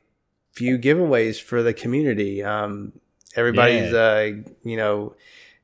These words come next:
Speaker 1: coming together, and you just wanna help each other out, and is excited for the game and the community. So, uh, I think we got one running now that's about to end, but we've, we're giving away, like, three or four ten dollar Google Play gift cards so far.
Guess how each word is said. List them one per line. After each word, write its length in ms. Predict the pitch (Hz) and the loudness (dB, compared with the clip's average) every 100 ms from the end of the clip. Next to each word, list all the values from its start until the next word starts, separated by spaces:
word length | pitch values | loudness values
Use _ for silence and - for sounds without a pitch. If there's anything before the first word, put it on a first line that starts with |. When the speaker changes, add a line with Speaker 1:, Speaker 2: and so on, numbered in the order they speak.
| - | -6
Speaker 1:
coming 240 | 131 131 | 0 2
together, 420 | 127 117 123 127 131 | 2 2 2 2 2
and 260 | 113 110 110 | 0 -2 -4
you 100 | 110 | -6
just 100 | - | -4
wanna 160 | 117 110 | -2 0
help 160 | 113 113 | -2 -4
each 180 | 120 117 | -6 0
other 180 | 117 110 | 2 2
out, 240 | 110 113 120 | 2 2 0
and 100 | 110 | -4
is 220 | 104 107 | -8 -8
excited 560 | 110 - 110 113 117 | -8 -2 0 0 -2
for 180 | 113 117 | -6 -6
the 120 | 117 | -4
game 320 | 110 110 113 110 | -2 -2 -2 -2
and 300 | 110 104 101 | -2 -4 -8
the 80 | - | -10
community. 400 | - 117 110 117 | -6 -4 -2 -2
So, 340 | 110 113 107 104 - - - _ - | 2 4 4 2 -8 -20 -20 _ -10
uh, 280 | 123 107 104 | -2 0 0
I 60 | |
think 300 | - 135 135 - _ _ _ | 0 -2 -2 -16 _ _ _
we 120 | 110 | -6
got 180 | 113 135 | 0 0
one 240 | 123 139 123 | 2 -2 0
running 240 | 127 120 | -2 -2
now 180 | 117 120 | 0 -2
that's 160 | 110 | -2
about 260 | 107 113 110 | -2 -2 0
to 100 | 101 | -4
end, 280 | 110 117 110 | -6 -4 -2
but 120 | 107 | -2
we've, 300 | 107 113 110 - - - | -2 -4 -8 -20 -20 -10
we're 80 | 110 | -6
giving 240 | 110 123 | -4 -2
away, 280 | 123 113 117 | 0 4 4
like, 280 | 110 107 - _ _ _ _ _ _ - | 4 2 -4 _ _ _ _ _ _ -10
three 400 | 107 107 117 135 | -6 -2 0 2
or 100 | 120 | 0
four 400 | - - 110 127 | -2 -4 0 0
ten 200 | 127 127 | 0 0
dollar 380 | 123 123 120 117 - - | 2 2 2 -2 -10 -8
Google 260 | 113 120 123 | -2 0 0
Play 240 | - 117 | 2 2
gift 200 | 117 123 | 2 -2
cards 260 | 135 135 - | 0 0 0
so 120 | 147 | -2
far. 400 | - 156 165 | 0 -2 -2